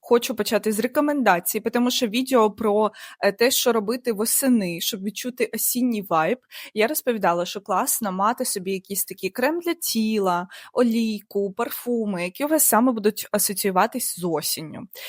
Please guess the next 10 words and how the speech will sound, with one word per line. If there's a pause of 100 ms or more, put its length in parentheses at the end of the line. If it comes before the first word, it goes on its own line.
(160)
І
я
собі
такі
купила
і
хочу
вам
поділитися
ними.